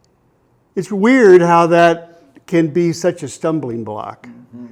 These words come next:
Speaker 1: Am I gonna be good enough? Am I gonna be boring? Is this person I'm choosing an idiot? You know, all those kinds of questions <laughs> just drive you crazy.
Speaker 2: I love it.
Speaker 1: But God directs that,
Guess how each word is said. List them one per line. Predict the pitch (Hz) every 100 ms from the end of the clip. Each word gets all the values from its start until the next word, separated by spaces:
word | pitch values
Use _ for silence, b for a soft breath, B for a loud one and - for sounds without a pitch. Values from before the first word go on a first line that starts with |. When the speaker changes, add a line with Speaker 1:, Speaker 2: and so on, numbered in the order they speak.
| B B B _
Speaker 1:
Am | 139 165
I | 175
gonna | 165 175
be | 160 170
good | 123 156
enough? | 165 120 104 113 -
Am | - 143
I | 170
gonna | 170 175
be | 175 160
boring? | 127 160 165 139 110 110
Is | 123
this | 151 139
person | - 190 185 175 156
I'm | 143
choosing | - 170 156 160 156
an | 156
idiot? | 175 156 117 117 156
You | 135
know, | 139 143
all | 165 - 190 226
those | 220 208 196
kinds | - 190 185 160
of | 156
questions | 175 165 156 143 - B B B 285 B
<laughs> | B B B _
just | 190 151 135
drive | 156 170 170 160
you | 160
crazy. | 160 180 185 180 127 110 110 _ -
Speaker 2:
I |
love | 110 95 143 139
it. | 151 - _ _ _ _ b b b b b b b b b b b b -
Speaker 1:
But | 196 151
God | 202 220 277 220
directs | 190 165 226 226 -
that, | 147 123 147 - _